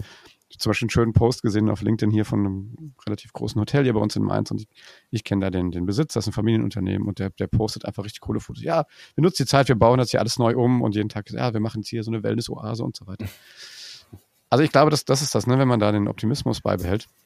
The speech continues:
Ja, klar musst du erstmal überleben und es gibt ja einige, denen geht's wirklich dreckig, die, die,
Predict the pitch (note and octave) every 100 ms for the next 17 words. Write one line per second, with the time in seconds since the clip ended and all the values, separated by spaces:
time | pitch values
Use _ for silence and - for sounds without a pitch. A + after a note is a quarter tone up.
0 | _ _ _ _ _ _ - A2 A#2 -
1 | A#2 A#2+ - G#2+ G#2+ G2 F2+ G2 F#2+ -
2 | G2 F#2+ F#2 G2+ F#2+ G2 - - - A2
3 | A2+ - G#2+ G2+ G#2 G2